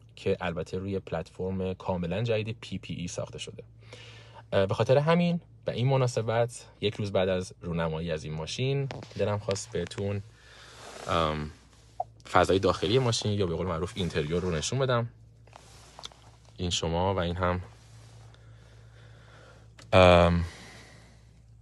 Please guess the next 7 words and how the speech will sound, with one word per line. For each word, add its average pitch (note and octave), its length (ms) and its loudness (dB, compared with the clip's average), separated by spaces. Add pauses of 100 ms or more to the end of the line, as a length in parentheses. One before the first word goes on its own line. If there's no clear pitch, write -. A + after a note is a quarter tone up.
(1200)
پورشه F2+ 480 6
ماکان F2+ 480 6 (2250)
جدید F2 440 0
یا F2+ 100 -2
به E2 80 -2
قول E2+ 120 0
معروف E2 240 -2